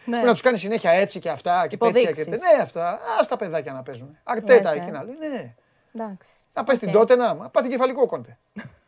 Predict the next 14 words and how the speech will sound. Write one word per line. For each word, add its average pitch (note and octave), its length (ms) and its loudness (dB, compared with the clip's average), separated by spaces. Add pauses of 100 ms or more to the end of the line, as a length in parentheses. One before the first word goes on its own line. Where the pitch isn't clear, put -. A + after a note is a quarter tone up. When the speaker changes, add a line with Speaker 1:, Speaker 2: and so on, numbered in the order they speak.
(640)
Speaker 2:
Δεν E4 280 -4
έχει, A#2+ 220 -8
δεν, G#3+ 260 -8
αυτό A3+ 240 -14
σου - 140 -18
λέω. - 480 -20
Speaker 1:
Τέλος D#4 220 -6
πάντων, A3+ 200 -2
πάμε D#4 300 2 (380)
σε D4 160 -6
έναν C#4 200 -6
Speaker 2:
Ναι. B3+ 80 -2
Speaker 1:
άλλον, G#3 540 -4
ε, F#3 260 -8